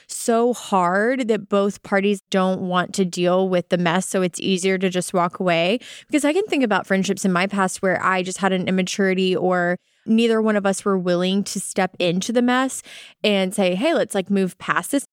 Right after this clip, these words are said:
I've talked about examples of friends of mine. We all have relationships where there's something that happens and then that person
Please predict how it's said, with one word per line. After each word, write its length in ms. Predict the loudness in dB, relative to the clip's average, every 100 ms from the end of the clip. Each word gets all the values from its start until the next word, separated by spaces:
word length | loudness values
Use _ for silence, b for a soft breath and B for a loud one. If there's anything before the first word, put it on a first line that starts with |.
| _
I've 140 | -6 -4
talked 220 | -4 -2
about 280 | 0 0 0
examples 500 | -2 0 0 0 0
of 100 | -2
friends 240 | 0 0
of 100 | 0
mine. 240 | 0 0 -2 B B
We 120 | 0 2
all 120 | 2
have 180 | 0 2
relationships 640 | 2 0 0 -2 -2 -2
where 320 | 0 0 -2 B B B
there's 200 | 0 0
something 360 | 0 0 2 0
that 140 | 0
happens 580 | -2 -2 0 0 -2 -2
and 100 | -2
then 100 | 0
that 140 | -2 -2
person 300 | -2 -2